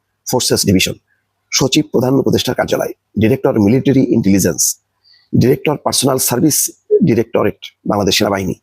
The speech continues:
Commandant Army Security Unit, Provost Marshal, সিইও,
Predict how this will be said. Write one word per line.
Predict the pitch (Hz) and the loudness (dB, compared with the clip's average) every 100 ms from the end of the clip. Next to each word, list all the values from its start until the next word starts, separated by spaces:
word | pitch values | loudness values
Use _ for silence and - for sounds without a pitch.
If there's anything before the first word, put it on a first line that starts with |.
| _ _ _ - | _ _ _ -2
Commandant | 139 143 156 156 143 - 110 | 0 2 2 2 0 -2 -2
Army | 113 139 | 0 0
Security | - - 147 143 - | 0 0 0 0 2
Unit, | 113 104 - _ _ _ - | 2 0 -4 _ _ _ -2
Provost | 131 156 - 139 | 0 0 0 -2
Marshal, | 113 - 104 - | 0 -2 -2 -4
সিইও, | - - - 269 139 117 85 | -4 0 0 2 2 2 0